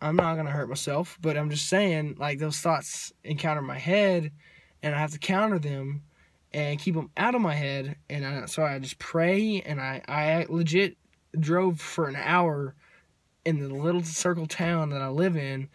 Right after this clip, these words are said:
just talking to God, myself, myself and God, just, like, talking to myself, you know,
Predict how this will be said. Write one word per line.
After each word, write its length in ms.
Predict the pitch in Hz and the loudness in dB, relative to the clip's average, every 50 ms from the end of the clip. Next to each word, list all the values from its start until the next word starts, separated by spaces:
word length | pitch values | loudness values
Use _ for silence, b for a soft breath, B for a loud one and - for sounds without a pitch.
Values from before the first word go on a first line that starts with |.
| B B B B B B B B B _ | B B B B B B B B B _
just 260 | - 160 160 - - | -2 0 0 0 2
talking 420 | - 156 156 156 156 156 147 143 135 | 2 2 2 2 0 0 0 -2 -2
to 520 | - 139 139 135 135 131 131 127 123 127 - _ _ - | -2 -2 -2 0 -2 -2 -4 -4 -6 -10 -12 _ _ -2
God, 540 | 151 165 170 165 143 127 123 120 120 - - | 2 2 4 2 2 0 -4 -6 -8 -8 -6
myself, 680 | 131 135 143 - - 165 156 135 127 - - - - - _ - | -6 -4 -2 0 2 2 2 2 0 -4 -12 -18 -20 -20 _ -6
myself 440 | 147 147 147 143 - 160 156 - 147 | -2 -2 -2 0 0 0 0 0 -2
and 120 | 139 135 | -4 -2
God, 280 | 147 143 135 127 135 127 | -2 -2 -2 -4 -6 -8
just, 200 | 135 - - 135 | -8 -6 -6 -6
like, 160 | - - - | -6 -6 -4
talking 280 | - 156 156 156 160 | -2 -2 0 0 0
to 40 | 156 | 0
myself, 360 | 151 151 - 160 156 147 147 | 0 -2 0 0 0 0 0
you 60 | 156 151 | -2 -2
know, 380 | 156 151 151 151 151 147 147 | 0 0 0 0 0 -2 -4